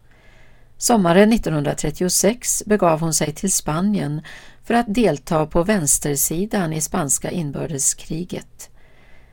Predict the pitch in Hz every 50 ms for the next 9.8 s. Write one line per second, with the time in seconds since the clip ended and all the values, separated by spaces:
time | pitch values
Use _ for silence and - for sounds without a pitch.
0 | - - - _ - - - - - 202 220 214 220 196 185 180 180 - - 247
1 | 226 262 214 160 147 147 151 160 - - 175 170 170 180 175 175 175 175 - 190
2 | 185 190 208 202 165 165 202 - - - - 233 220 185 - 143 143 143 143 151
3 | 151 - - - - - - - - - - - 196 190 185 180 208 226 214 -
4 | - 254 240 214 160 143 139 147 165 160 - - 156 151 180 - - 202 165 156
5 | - - 151 147 185 - - - - - - - - - - - - 208 214 220
6 | 214 165 165 170 - 196 170 180 180 180 - 190 185 175 - 202 190 - 220 233
7 | 240 247 240 - 254 233 190 147 139 147 - - - 151 151 151 - - 214 196
8 | 160 139 147 - - - - 208 196 151 139 147 165 - - 165 160 160 165 190
9 | 214 208 180 170 185 196 202 - 165 147 147 143 143 143 143